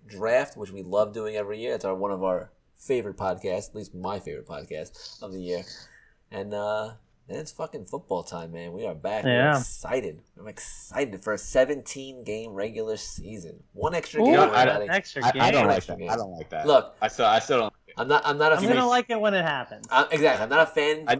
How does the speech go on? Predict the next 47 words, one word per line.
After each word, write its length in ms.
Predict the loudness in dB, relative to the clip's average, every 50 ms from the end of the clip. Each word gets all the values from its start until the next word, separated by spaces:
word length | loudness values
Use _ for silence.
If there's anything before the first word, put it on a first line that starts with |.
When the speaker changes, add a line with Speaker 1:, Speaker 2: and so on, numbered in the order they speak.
| 0 _ 4
Speaker 3:
I 60 | 6
Speaker 1:
of 60 | 6
Speaker 3:
need, 60 | 6
Speaker 1:
it 40 | 6 4
for 120 | 4 4
Speaker 3:
I 60 | 4
Speaker 1:
the 40 | 2
Speaker 3:
need 60 | 4
Speaker 1:
players. 260 | 6 6 6 6 6
Speaker 3:
an 60 | 4 2
even 220 | 2 2 0 0 -4
number. 280 | -8 -12 -12 -18 -20 _ _
I 40 | -4 -4
Speaker 1:
No. 40 |
Speaker 3:
need 60 | -4 -4
an 280 | -8 -14 -16 -12 -10
even 140 | -10 -10 -10
number. 300 | -12 -14 -16 -16 -18 -8
Speaker 1:
I 140 | -2 -2 0
know. 260 | 0 0 -2 -4 -2
Well, 200 | 2 4 4 4
we 120 | 2 0 2
have, 220 | 2 2 2 2
we 80 | 2 2
have 160 | 2 2 0
no 100 | -2 -4
more 220 | 0 2 2 2
eight 160 | 2 2 -2 -6
and 80 | -6
eights. 200 | -8 -8 -6 -4
I 60 | -6
know. 220 | -4 -2 -2 -4 -4
It's, 140 | -6 -8 -8
it's 200 | -8 -8 -8 -10
weird. 340 | -12 -10 -10 -8 -10 -10 -12 -20 _
We 80 | -16 -14
have 60 | -12
no 60 | -10 -6
more 120 | -4 -4
eight 60 | -4
and 100 | -2 -4
eights, 140 | -8 -8 -6
no 100 | -6 -6
more 140 | -2 -2 -4
seven 280 | 0 0 0 0 0
and 100 | -6 -6
nines. 420 | -6 -8 -8 -8 -12 -16 -20 -20